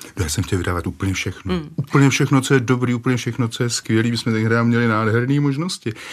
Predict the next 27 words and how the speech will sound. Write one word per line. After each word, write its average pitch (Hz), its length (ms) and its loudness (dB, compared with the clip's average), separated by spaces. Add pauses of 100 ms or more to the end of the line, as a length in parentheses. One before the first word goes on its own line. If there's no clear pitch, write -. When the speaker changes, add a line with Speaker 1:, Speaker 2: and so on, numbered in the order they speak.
(360)
Speaker 1:
Ale 110 180 2
specializoval 180 800 0
jsem 202 180 -4
se 208 120 -2
na 190 120 0
francouzskou 165 640 -2
literaturu, 165 720 -2
a 123 40 -2
to 139 180 -2
nejen 147 280 2
z 151 60 -6
důvodu, 156 380 0
že 151 120 0
moje 151 240 0
žena 139 200 0
byla 139 220 -2
francouzskou, 104 1000 -6 (460)
ale 135 240 4
z, 113 80 -4
především 160 560 0
z 127 80 -4
důvodu, 127 420 0
že 143 160 -2
všichni 160 440 -2
mý 175 140 0
kolegové 120 880 0 (440)
lačně 131 1040 0